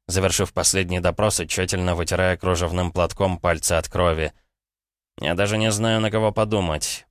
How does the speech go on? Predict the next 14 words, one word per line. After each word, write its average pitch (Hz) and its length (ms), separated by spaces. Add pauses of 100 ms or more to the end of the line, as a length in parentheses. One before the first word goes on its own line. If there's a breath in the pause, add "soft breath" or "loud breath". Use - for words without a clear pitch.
честно 82 320
признался 80 600
он. 78 200 (460)
«Все 87 200
это 90 180
настолько». 90 720 (680)
Я 110 140
покачал 113 480
головой, 110 440
указывая 90 480
на 90 140
Чезаре 92 400
Делла 90 380
Равера. 87 480